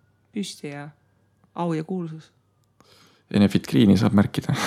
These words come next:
Speaker 1: Ja,
Speaker 2: <laughs> Võ-,
Speaker 1: ja,
Speaker 2: võitjad.
Speaker 1: ja nüüd siia lõppu, et tegemist ei ole üldse investeerimissoovitusega,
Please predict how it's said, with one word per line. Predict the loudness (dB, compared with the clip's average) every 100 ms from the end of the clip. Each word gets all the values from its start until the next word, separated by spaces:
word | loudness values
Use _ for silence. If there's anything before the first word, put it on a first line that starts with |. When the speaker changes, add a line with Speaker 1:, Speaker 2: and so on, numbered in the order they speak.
| -4 -6 -8 -12 -16
Speaker 1:
Ja, | -6 -6 4
Speaker 2:
<laughs> |
Võ-, | 6 8
Speaker 1:
ja, | 10 10
Speaker 2:
võitjad. | 12 12
Speaker 1:
ja | 12 10
nüüd | 8 8
siia | 8
lõppu, | 10 10 8 6
et | 4 0
tegemist | 6 8 8 8 10
ei | 10
ole | 10
üldse | 8 8 8
investeerimissoovitusega, | 8 8 8 8 6 4 4 4 4 2 6 8 8 6 2 2 4